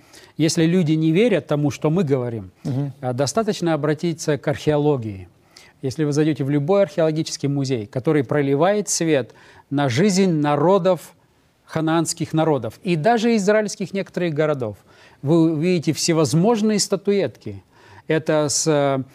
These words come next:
Speaker 2: Обнажённые, обнажённые
Speaker 1: увеличенными
Speaker 2: женщины, да.
Speaker 1: половыми органами
Speaker 2: Да-да-да.
Speaker 1: и прочее. И это практически везде. Вы даже сегодня можете во многие, э, сувенирные магазины зайти.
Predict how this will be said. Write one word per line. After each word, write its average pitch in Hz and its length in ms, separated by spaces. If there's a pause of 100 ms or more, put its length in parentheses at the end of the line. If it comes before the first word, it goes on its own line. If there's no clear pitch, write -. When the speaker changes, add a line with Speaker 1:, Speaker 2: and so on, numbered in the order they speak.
(160)
Speaker 2:
Обнажённые, 175 840
обнажённые 175 160
Speaker 1:
увеличенными 180 640
Speaker 2:
женщины, 156 220
да. 123 40
Speaker 1:
половыми 170 460
органами 147 460
Speaker 2:
Да-да-да. 147 220
Speaker 1:
и 160 40
прочее. 185 320
И 208 40
это 196 200
практически - 580
везде. 202 340
Вы 156 120
даже 185 200
сегодня 190 380
можете 170 380 (200)
во 160 120
многие, 175 640
э, 156 260
сувенирные 180 800
магазины 170 500
зайти. 147 400